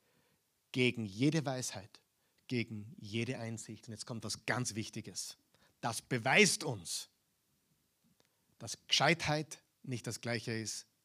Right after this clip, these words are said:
wie Weisheit. Weil da sind viel gescheite Leute dabei. Und Torheit ist in Anbetracht der Wahrheit,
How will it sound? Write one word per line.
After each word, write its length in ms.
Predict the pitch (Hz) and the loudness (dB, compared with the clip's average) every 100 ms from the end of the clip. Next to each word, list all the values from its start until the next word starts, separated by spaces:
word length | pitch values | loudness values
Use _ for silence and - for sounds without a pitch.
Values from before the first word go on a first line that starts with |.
| _ - | _ -12
wie 160 | 110 | -10
Weisheit. 500 | 98 95 - - - _ _ _ _ _ _ _ _ _ _ _ _ - _ _ _ _ _ _ _ _ _ _ | -8 -10 -12 -14 -20 _ _ _ _ _ _ _ _ _ _ _ _ -20 _ _ _ _ _ _ _ _ _ _
Weil 120 | 107 | -8
da 100 | 107 | -6
sind 220 | 107 113 - | -4 -6 -8
viel 380 | - 135 139 - | 0 2 2 -2
gescheite 440 | - 127 110 107 117 | -4 -2 -2 -4 -8
Leute 300 | 98 98 - | -10 -10 -12
dabei. 220 | - 90 - _ _ _ _ _ _ _ _ _ _ _ _ _ _ - - - - - | -14 -14 -18 _ _ _ _ _ _ _ _ _ _ _ _ _ _ -20 -20 -20 -20 -6
Und 280 | 120 110 - | -4 -4 -2
Torheit 680 | 143 175 214 175 202 220 | 4 8 10 8 6 4
ist 460 | - 196 196 - - | 4 2 2 -2 -8
in 220 | - 147 - | -4 -4 -2
Anbetracht 1080 | 180 240 277 269 277 - 233 240 - - - - | 2 4 4 2 2 4 4 4 0 -12 -16 0
der 160 | 208 196 | 4 6
Wahrheit, 640 | 202 226 127 104 98 - | 8 8 6 0 -4 -16